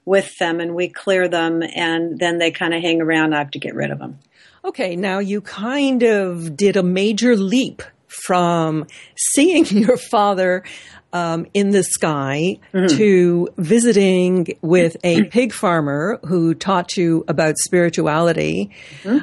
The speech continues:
Speaker 2: uh, going through this kind of quiet period of struggling to integrate what you've been learning. Uh,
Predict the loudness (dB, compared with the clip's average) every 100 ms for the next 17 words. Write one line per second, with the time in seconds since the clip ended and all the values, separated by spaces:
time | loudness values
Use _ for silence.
0 | -2 -2 0 2 4 4 4 0 0 0
1 | 2 0 -2 -4 -2 -2 -4 -12 -2 2
2 | 4 4 2 0 2 4 4 2 0 -2
3 | -8 0 0 2 0 0 -2 -4 -6 -2
4 | 0 2 2 2 2 2 2 2 0 -6
5 | -10 -4 0 2 0 -6 -10 -6 -2 -2
6 | -2 0 0 2 2 2 2 -2 -6 -10
7 | -10 -20 -20 -18 -18 -16 -18 _ 0 2
8 | 0